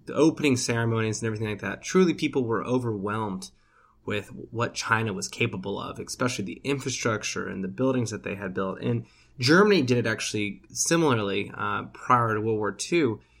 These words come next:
in the Olympics in Berlin. I like to think America's coming out event would have to be the World Columbian Exposition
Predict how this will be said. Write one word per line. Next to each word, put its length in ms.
in 120
the 100
Olympics 400
in 100
Berlin. 480
I 80
like 200
to 80
think 360
America's 760
coming 400
out 240
event 460
would 160
have 220
to 80
be 260
the 380
World 300
Columbian 560
Exposition 840